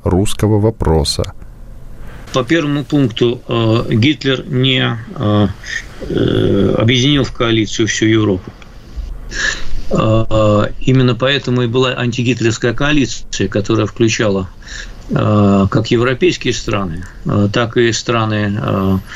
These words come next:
Speaker 2: так сказать, э, остального мира. Антигитлеровская коалиция насчитывала более пятидесяти государств, если кто забыл. Вот. И, э, ведущие страны, э,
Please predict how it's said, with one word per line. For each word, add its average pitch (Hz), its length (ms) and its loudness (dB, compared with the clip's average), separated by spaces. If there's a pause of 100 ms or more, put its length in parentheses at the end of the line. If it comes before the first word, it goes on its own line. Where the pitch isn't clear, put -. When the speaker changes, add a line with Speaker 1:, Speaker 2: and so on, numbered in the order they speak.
(260)
Speaker 2:
так - 120 -2
сказать, - 300 -2
э, - 40 -2
остального 113 840 0
мира. 104 240 2 (100)
Антигитлеровская 110 840 0
коалиция 117 460 0
насчитывала 104 600 2
более 104 260 4
пятидесяти 107 520 0
государств, 139 580 0
если - 180 -2
кто 104 140 0
забыл. 101 320 0 (680)
Вот. 110 420 2
И, 120 440 2 (160)
э, 113 280 -2
ведущие 127 600 0
страны, 101 600 -2 (240)
э, 101 560 0